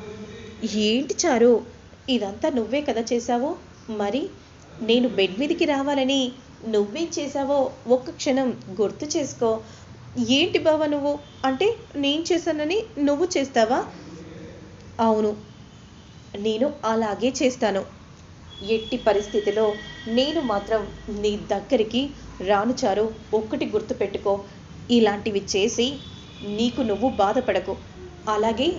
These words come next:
నన్ను కూడా బాధ పెట్టకు. నువ్వు నాకు ఎంత దూరంగా ఉంటే అంత మంచిది, అర్థమవుతుంది కదా? ఇంకెప్పుడైనా ఇలాంటి పిచ్చి పిచ్చి పనులు చేస్తే మాత్రం ఈసారి వదిలిపెట్టాను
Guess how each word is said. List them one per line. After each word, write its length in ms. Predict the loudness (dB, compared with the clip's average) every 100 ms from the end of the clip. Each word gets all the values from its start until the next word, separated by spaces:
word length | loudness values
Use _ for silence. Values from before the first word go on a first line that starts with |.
| -6 -4
నన్ను 320 | 0 2 0
కూడా 260 | 2 2 2 2
బాధ 240 | 2 2 2
పెట్టకు. 400 | 0 0 0 -2 -4 -16 -16 -14 -8
నువ్వు 280 | -4 -2 -2
నాకు 260 | -2 -2 -4 0
ఎంత 220 | 0 2 2
దూరంగా 440 | 2 2 2 0
ఉంటే 320 | 0 2 2 2 -2 -12 -2
అంత 240 | 0 2 0
మంచిది, 440 | -2 -2 0 0 -2 -6 -6
అర్థమవుతుంది 580 | -2 -2 0 -2 -4 -2
కదా? 220 | 0 0 -2 -12 -12 -6
ఇంకెప్పుడైనా 800 | -4 0 0 2 0 2 0 -2 -4 -12 -2
ఇలాంటి 340 | 2 2 0
పిచ్చి 360 | -4 -6 -6 -6
పిచ్చి 240 | -4 -4 -4
పనులు 340 | -2 0 0
చేస్తే 340 | 0 -2 0
మాత్రం 360 | 0 0 0 -2 -2 -8 -12 -14 -14 -12 -12 -8 -2
ఈసారి 540 | 0 0 0 0 0 -2 -8 -4
వదిలిపెట్టాను 760 | -2 0 0 0 0 0 -2